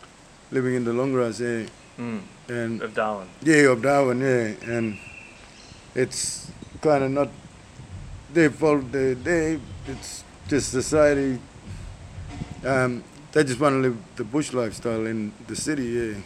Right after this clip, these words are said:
Speaker 2: All right.
Speaker 1: Yeah, yeah, like, they don't care about a house or car <laughs> or something like that.
Speaker 2: Yeah, yeah.
Speaker 1: <laughs> They're happy just sit in the bush, have, come for the beer, you know,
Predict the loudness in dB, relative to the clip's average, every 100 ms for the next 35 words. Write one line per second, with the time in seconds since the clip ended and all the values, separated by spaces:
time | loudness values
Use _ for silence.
0 | -6 -2 0 0 -4 -4 2 4 6 6
1 | 6 4 0 -12 -6 -2 0 0 0 0
2 | -2 -2 -2 0 0 0 0 0 -2 0
3 | 2 2 0 0 0 0 0 0 2 2
4 | 6 6 6 2 -4 -14 -8 0 2 0
5 | -2 -8 -8 -12 -6 -6 -6 -4 -4 -4
6 | -4 -4 -4 -6 -6 -6 -6 -16 -18 -18
7 | -20 -10 -6 -4 -2 -4 -2 -2 0 -2
8 | -4 -6